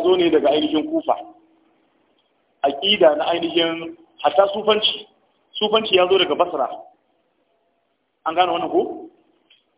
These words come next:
Sannan aƙida na ainihin Mu'tazila shi ma ya zo daga Basra. Duk dai gashi nan, miyagun aƙidu, aƙidan Khawarij duka, duk wa'annan miyagun aƙidu sun zo daga ainihin ƙasar Iraki ne.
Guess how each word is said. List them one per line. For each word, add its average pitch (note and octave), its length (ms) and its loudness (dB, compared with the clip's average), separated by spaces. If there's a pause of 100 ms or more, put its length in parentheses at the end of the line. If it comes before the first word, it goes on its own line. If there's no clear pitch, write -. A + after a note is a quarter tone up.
Sannan F3+ 380 0
aƙida G3 680 0 (840)
na E3+ 140 -6
ainihin F3+ 340 -4
Mu'tazila E3 520 2 (840)
shi - 220 0
ma F3+ 180 6
ya F3+ 160 6
zo F#3+ 100 2
daga D3+ 200 -2
Basra. D3+ 360 -2 (2250)
Duk F#4 100 -2
dai G#3+ 100 4
gashi D3+ 260 0
nan, D3+ 200 -8 (240)
miyagun G3+ 320 2
aƙidu, D3+ 420 -12 (640)
aƙidan A3 400 2
Khawarij F#3+ 460 0
duka, F#3 220 -6 (560)
duk B3 100 -2
wa'annan F#3+ 320 0
miyagun F#3+ 340 0
aƙidu E3+ 500 -8 (340)
sun G#3 220 -6
zo G#3+ 160 8
daga E3+ 220 2
ainihin F3+ 380 0
ƙasar F#3 260 2
Iraki D#3 380 0
ne. C3 220 -12